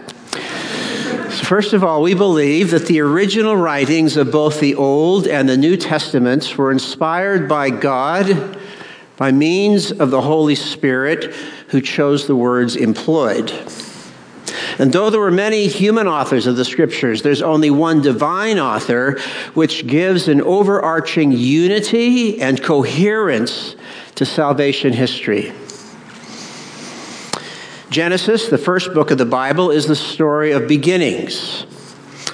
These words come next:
where we learn about the beginning of the created world, the beginning of mankind,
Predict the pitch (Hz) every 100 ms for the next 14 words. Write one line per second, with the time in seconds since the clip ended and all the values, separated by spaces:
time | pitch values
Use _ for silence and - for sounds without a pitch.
0 | - - - - - - 147 139 139 147
1 | 147 143 143 131 127 143 156 156 147 143
2 | 139 - 151 151 143 151 143 180 170 131
3 | 104 90 - - - - 113 123 135 143
4 | 143 143 139 127 139 147 147 147 - 190
5 | 147 120 101 92